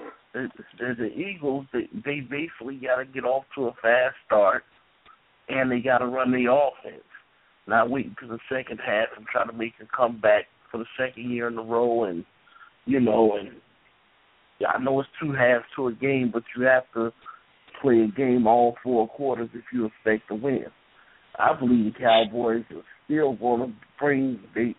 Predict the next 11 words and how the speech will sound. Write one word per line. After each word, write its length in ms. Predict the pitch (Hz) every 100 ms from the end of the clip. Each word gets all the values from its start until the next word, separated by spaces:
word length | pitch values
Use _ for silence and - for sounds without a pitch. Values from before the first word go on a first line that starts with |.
| _
A 220 | 143 151
game 420 | 131 110 104 107
on, 220 | 110 107 113 -
uh, 260 | 101 98 - -
Sunday, 380 | 156 120 90 - _ _ _ _
even 240 | 139 123 120
without 480 | 110 135 147 113
Dez 240 | 110 98 - -
Bryant. 340 | 107 - 87 - - - _
They 100 | -
may 200 | 110 139